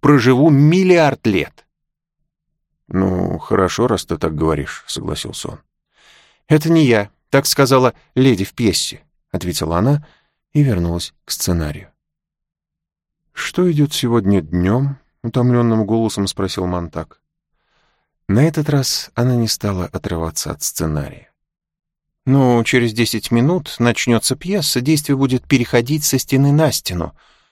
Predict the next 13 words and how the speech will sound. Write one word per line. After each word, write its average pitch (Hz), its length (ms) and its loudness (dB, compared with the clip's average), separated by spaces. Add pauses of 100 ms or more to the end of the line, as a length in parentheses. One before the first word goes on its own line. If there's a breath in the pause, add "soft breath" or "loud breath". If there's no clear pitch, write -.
(120)
Мне 104 200 2
прислали 92 400 0
роль 101 220 2
сегодня 104 360 0
утром. 76 380 -6 (380)
Я 123 160 4
им 110 100 0
подкинула 104 520 0
несколько 95 420 -4
классных 98 380 0
соображений. 101 680 -2 (640)
Они 160 220 2
пишут 98 380 -4